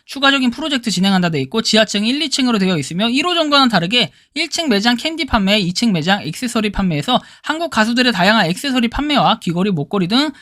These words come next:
다양한 상품 판매 예정이라고 돼 있습니다. 뭐 이런 것 때문에 과연 한국 노래가 아까 나왔다라고 한다면은 뭐 그럴 수도 있겠네요. 어, 삼 호점의 경우에는 현재 매장의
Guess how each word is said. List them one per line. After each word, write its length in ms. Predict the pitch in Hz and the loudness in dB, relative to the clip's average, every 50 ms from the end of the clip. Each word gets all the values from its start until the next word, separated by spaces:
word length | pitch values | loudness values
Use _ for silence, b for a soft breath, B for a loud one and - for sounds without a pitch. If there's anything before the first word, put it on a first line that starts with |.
| b b - | b b -4
다양한 320 | - - 175 180 185 190 | 0 2 4 4 4 4
상품 300 | - - 277 269 302 277 | 2 0 -2 -2 -2 -2
판매 340 | - - 302 330 330 254 165 | -2 -2 -2 0 0 0 0
예정이라고 460 | 151 165 208 226 214 202 185 165 147 | 2 2 2 2 2 2 2 0 0
돼 80 | 139 135 | -2 -4
있습니다. 320 | - - 120 117 117 117 B B B B B B B B | -4 -4 -6 -6 -6 -8 B B B B B B B B
뭐 80 | - 269 | 2 4
이런 260 | 208 196 254 311 359 | 6 6 6 4 2
것 140 | 359 392 381 | 2 0 0
때문에 520 | - 359 392 415 427 415 403 392 381 392 - | 0 0 0 0 0 2 2 4 2 2 0
과연 260 | - 269 285 285 277 | 0 2 2 2 2
한국 300 | 254 285 370 370 370 339 | 0 -4 -6 -8 -4 -2
노래가 260 | 254 233 240 254 247 | 0 2 2 2 2
아까 160 | 214 - 247 | 0 0 -2
나왔다라고 500 | 226 202 185 214 - - 269 254 247 233 | 0 2 2 2 2 2 2 2 2 2
한다면은 540 | 240 247 254 247 220 190 196 247 302 349 330 | 2 2 0 0 0 0 2 2 2 0 0
뭐 100 | 240 196 | -2 -2
그럴 200 | - - 214 247 | 0 0 0 0
수도 160 | 240 - - | -2 -2 -2
있겠네요. 560 | 220 - - 220 233 220 180 135 127 185 262 - _ - | -4 -2 0 0 0 2 2 0 0 -4 -6 -8 _ -6
어, 200 | 135 127 123 - | -4 -4 -4 -2
삼 180 | - - 247 254 | -2 0 2 2
호점의 300 | 254 247 240 233 214 196 | 4 4 4 4 4 4
경우에는 400 | 190 170 160 147 147 175 226 226 | 4 4 2 2 4 4 4 4
현재 220 | 269 269 254 240 | 6 4 4 2
매장의 520 | 170 135 170 185 240 233 190 165 202 262 | 2 0 2 2 2 0 0 -2 -4 -6